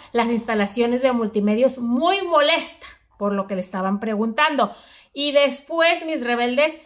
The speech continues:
su jefe en Multimedios le dijo, "¿Sabes qué?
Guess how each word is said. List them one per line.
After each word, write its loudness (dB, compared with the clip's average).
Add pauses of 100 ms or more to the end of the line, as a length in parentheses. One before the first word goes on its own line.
(460)
su -4
jefe -2
en -2
Multimedios -2 (120)
le -4
dijo, -4
"¿Sabes -4
qué? -2